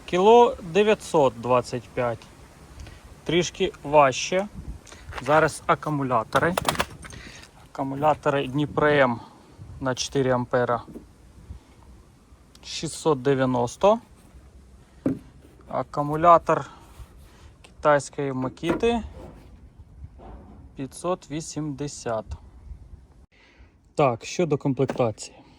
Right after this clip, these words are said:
Зарядний модуль легенький, видно, що не оригінал. Два акумулятори, чотири ампер години, тридцять шість вольт.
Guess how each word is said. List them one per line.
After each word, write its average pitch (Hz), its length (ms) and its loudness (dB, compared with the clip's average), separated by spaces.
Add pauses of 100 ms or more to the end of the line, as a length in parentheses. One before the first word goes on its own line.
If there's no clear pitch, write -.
(540)
Зарядний 139 500 4
модуль 214 420 4 (800)
легенький, 160 640 0 (100)
видно, 123 340 -2
що - 200 -6
не 117 120 -4
оригінал. 151 520 0 (600)
Два 127 280 2
акумулятори, 123 1040 0 (400)
чотири 135 480 -2
ампер 120 340 2
години, 120 500 0
тридцять 120 460 -4
шість - 300 -6
вольт. 220 280 4